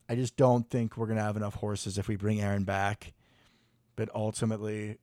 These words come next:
if you pointed a gun to my head and said, "What is he doing?" I would say, "He's coming back."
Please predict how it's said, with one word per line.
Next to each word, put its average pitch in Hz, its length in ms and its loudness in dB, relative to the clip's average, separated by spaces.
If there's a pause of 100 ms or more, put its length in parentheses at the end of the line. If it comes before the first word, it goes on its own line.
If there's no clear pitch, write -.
(180)
if - 140 -16
you 104 100 -6 (260)
pointed 117 300 2
a 107 40 2
gun 104 160 2
to 98 60 0
my 101 100 -4
head 98 160 -2
and 101 140 -6
said, 98 140 -4
"What 101 180 -4
is 101 120 -6
he 104 100 -6
doing?" 71 360 -12
I 71 100 -8
would - 140 -12
say, 95 220 -12
"He's - 160 -10
coming 69 280 -10
back." - 340 -18